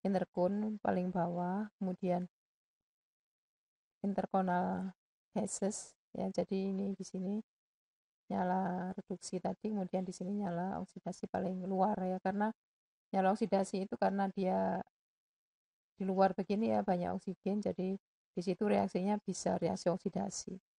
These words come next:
Kemudian tadi untuk,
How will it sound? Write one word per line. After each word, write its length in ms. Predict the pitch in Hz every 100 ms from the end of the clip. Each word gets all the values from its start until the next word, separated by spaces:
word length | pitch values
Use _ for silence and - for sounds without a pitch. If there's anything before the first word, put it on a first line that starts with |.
| _ _ _ _ _ _ _ _ _ _ _ _ _ _ _ _ _ _ _ _ _ _ _ _ _ _ _ _ _ _ _ _ _ _ _ _ 220
Kemudian 320 | 220 240 233
tadi 240 | 208 233
untuk, 400 | 233 208 196 -